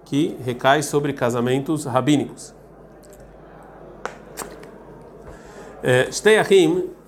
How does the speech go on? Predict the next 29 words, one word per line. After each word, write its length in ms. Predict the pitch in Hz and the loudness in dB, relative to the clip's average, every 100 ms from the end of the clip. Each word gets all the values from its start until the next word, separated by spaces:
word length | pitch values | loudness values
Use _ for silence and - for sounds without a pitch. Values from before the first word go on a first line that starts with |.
| - - - | -20 -20 -16
dois 300 | - 147 190 | -6 0 2
irmãos, 460 | 175 139 123 143 - | 2 2 2 0 -4
Nesuin, 720 | 135 127 - 165 233 226 240 | -6 -4 2 4 4 2 0
Leshtei 320 | 151 139 139 160 | 0 -2 0 0
Hayot, 320 | 151 131 117 | 2 0 0
que 60 | |
estavam 200 | - 143 | -4 -6
casados 300 | 135 143 165 | -2 -2 0
com 80 | 156 | 0
duas 220 | 151 156 | 0 0
irmãs, 360 | 143 139 143 - | 2 4 2 0
é, 240 | - 123 123 | -2 -2 2
órfãs, 420 | 127 135 147 139 | 2 4 2 -2
que 80 | - | 0
tanot, 280 | 123 131 127 | 0 0 2
crianças. 420 | 131 107 - 120 | 0 0 -2 -2
O 40 | |
Med 220 | 147 196 170 | 2 2 4
Balash 320 | 117 117 117 | 4 4 0
El 100 | 117 | 0
Had 200 | 123 175 | 0 2
Mehem, 300 | 131 120 120 | 2 2 0
o 40 | |
marido 300 | 120 143 151 | 0 -2 -4
de 140 | 117 123 | -4 -2
um 200 | 123 120 | -2 0
faleceu 320 | 120 117 123 | -2 -2 -4
sem 180 | 127 117 | -4 -4
filhos. 560 | 131 147 135 127 123 | -2 0 2 0 -2